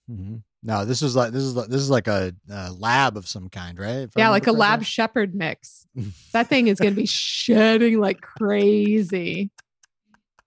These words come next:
Speaker 2: And Cassandra's never seen a dog. She doesn't know what to do.
Speaker 1: I never go home.
Speaker 2: Yeah.
Speaker 1: All right.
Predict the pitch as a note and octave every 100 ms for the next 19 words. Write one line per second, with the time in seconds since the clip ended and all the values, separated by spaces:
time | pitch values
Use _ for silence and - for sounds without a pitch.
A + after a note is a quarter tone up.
0 | _ - - G#3+ B3+ - C4 D#4 C4+ G3
1 | F#3 F3 F#3+ F3+ F#3 F#3+ G3+ - D4+ B3+
2 | G3 E3+ E3+ - F3+ E3+ F3+ F#3+ D3+ C#3+
3 | C3+ D3 C3+ E3 C3 F2 E2+ _ _ _
4 | _ _ _ _ - E3+ D#3 D3+ - _
5 | _ _ _ _ _ C3+ C3+ G#2